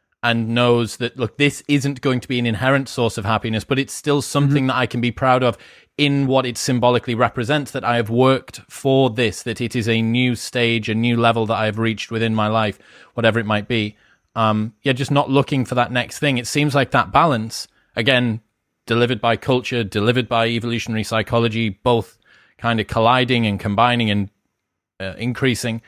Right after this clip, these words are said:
Speaker 1: Um, that just seems to be one of the challenges that people have. And I think one of the reasons they get into mindfulness, to avoid negative emotions and to further allow themselves to enjoy positive ones.
Speaker 2: Mm-hmm.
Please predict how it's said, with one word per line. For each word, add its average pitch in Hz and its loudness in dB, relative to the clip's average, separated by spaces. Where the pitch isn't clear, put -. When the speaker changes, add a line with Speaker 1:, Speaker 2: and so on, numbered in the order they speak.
Speaker 1:
Um, 107 -2
that 127 2
just - -2
seems 120 0
to 123 -6
be 117 0
one 113 4
of 117 0
the 120 -6
challenges 113 -2
that 107 -8
people 113 -4
have. 104 -6
And 117 -6
I 123 2
think 143 0
one 156 4
of 143 6
the 135 4
reasons 127 2
they 123 -2
get 117 2
into 113 -4
mindfulness, 113 -4
to 117 0
avoid 131 4
negative 120 -2
emotions 117 -2
and 110 -6
to 113 -6
further 120 2
allow 110 2
themselves 107 -2
to 107 -2
enjoy 104 0
positive 101 -2
ones. 98 -16
Speaker 2:
Mm-hmm. 190 4